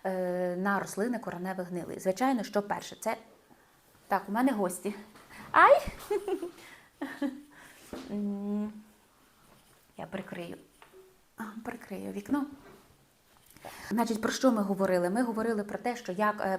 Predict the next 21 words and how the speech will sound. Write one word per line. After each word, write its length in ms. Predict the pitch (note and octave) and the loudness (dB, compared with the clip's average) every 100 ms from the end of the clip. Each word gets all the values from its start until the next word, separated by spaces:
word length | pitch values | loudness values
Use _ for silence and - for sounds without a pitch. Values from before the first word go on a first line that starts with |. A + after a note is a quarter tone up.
| - | -2
які 340 | G3+ G3+ B3+ | -4 -2 0
заходи. 460 | G3+ G3 F#3+ E3+ - - - - - | 0 -2 -4 -6 -8 -10 -14 -14 -10
Дивіться, 280 | F#3 A#3 G#3 - | 0 2 2 2
перше, 300 | C4+ C#4 G3 | 2 2 -2
це, 140 | - | -4
звичайно, 440 | F3 F3 G#3+ G#3 F#3 | -6 -4 -2 -2 -2
сівозміна. 540 | - E3 - D#3+ - | -6 -10 -8 -10 -8
Я 120 | G3 A#3 | -4 -4
вже 120 | F#3+ | -2
десь 120 | F#3 | -4
частково 420 | E3+ - F#3+ F3 | -6 -6 -2 -2
про 140 | E3+ F3 | -4 -4
неї 160 | F3 | -6
сказала, 400 | F3 F#3 C4 C4 | -6 -6 -2 -4
чому 240 | - G3 F#3+ | -4 -6 -6
це 140 | F3+ | -6
важливо. 360 | E3+ F3 F3 E3 | -8 -6 -6 -4
Тому 180 | A#3 | -4
що 100 | A#3 | -4
збудники 440 | G#3+ G3 G3+ F#3+ F#3 | -4 -2 -2 -2 -6
зберігаються 600 | - F#3 F3+ F#3 F3+ - | -4 -4 -2 -2 -4 -6